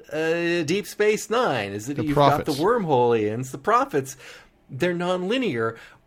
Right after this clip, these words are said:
Speaker 1: We can't even, we can't even write about nonlinear things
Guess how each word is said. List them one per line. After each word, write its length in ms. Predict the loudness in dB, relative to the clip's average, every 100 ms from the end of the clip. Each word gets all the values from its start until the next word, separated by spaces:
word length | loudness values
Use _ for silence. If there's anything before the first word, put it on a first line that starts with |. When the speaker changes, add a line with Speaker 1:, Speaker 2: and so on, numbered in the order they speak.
| -18 -8
Speaker 1:
We 160 | -8
can't 420 | -8 -4 0 0
even, 680 | -4 -8 -6 -2 -2 -2 -6 -12 _ _ _ -6
we 160 | -6
can't 280 | -4 -2 -2
even 240 | -2 -4 -4
write 240 | 0 2 2
about 340 | 2 -2 -2
nonlinear 720 | -4 -2 -4 -4 -4 -6 -6
things 680 | -8 -2 0 0 -2 -8 -10